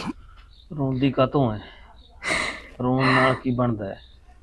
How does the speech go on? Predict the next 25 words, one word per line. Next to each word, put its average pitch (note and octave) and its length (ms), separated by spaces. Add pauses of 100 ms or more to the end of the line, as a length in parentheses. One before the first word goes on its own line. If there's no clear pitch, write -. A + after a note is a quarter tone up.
(680)
ਜੇ C3+ 180
ਰੋ B2+ 200
ਕੇ C3+ 160
ਮਸਲੇ B2+ 420
ਹੱਲ B2+ 220
ਹੁੰਦੇ B2+ 300
ਹੋਣ, D3 300 (1000)
ਫਿਰ C#3+ 120
ਤਾਂ C3 240
ਹਰੇਕ C3 260
ਬੰਦਾ B2 260
ਰੋਣ A#2+ 280
ਲੱਗ G#2+ 180
ਜਾ G#2 160
ਕਰੇ। A2 240 (1400)
ਇਹ C3+ 60
ਤਾਂ D3 140
ਮੁਸੀਬਤਾਂ B2 560
ਨਾਲ A#2 140
ਤਾਂ B2 100
ਨਜਿੱਠਣਾ B2 440
ਹੀ A#2 60
ਪੈਂਦਾ G2 360
ਹੁੰਦਾ A2 240
ਹੈ। - 80